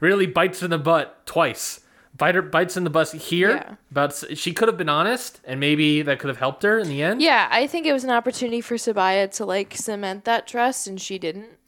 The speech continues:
Speaker 1: Yeah, there's an, there's
Speaker 2: And I
Speaker 1: a
Speaker 2: think Emily knows that.
Speaker 1: Mm-hmm.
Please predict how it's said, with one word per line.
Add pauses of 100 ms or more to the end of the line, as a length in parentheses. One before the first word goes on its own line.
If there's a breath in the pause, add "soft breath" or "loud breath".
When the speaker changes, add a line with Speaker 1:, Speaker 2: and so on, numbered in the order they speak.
(320 loud breath)
Speaker 1:
Yeah,
there's
an,
there's
Speaker 2:
And
I
Speaker 1:
a
Speaker 2:
think
Emily
knows
that.
Speaker 1:
Mm-hmm.